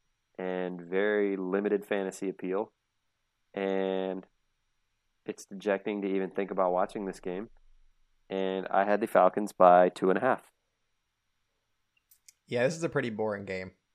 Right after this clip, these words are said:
Speaker 2: Uh, I will not be watching any of this game. Even if I'm watching Red Zone and they show it, I might flip back to something else and watch the commercial. Um,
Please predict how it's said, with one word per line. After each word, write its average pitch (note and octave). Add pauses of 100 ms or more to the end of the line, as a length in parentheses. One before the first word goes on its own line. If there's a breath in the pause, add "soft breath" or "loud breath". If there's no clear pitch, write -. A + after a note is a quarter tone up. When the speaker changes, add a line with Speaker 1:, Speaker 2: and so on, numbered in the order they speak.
(160)
Speaker 2:
Uh, F#2+ (140)
I A2
will A2+
not G#2+
be G#2+
watching G2+
any A2
of A2
this G#2+
game. G#2+ (720)
Even B2+
if B2
I'm C3
watching B2
Red A2+
Zone A#2+
and A2
they G2
show A#2
it, A2
I G#2
might G2+
flip -
back A2
to A2+
something A2
else A2
and A2+
watch G#2+
the G#2+
commercial. - (460)
Um, F#2+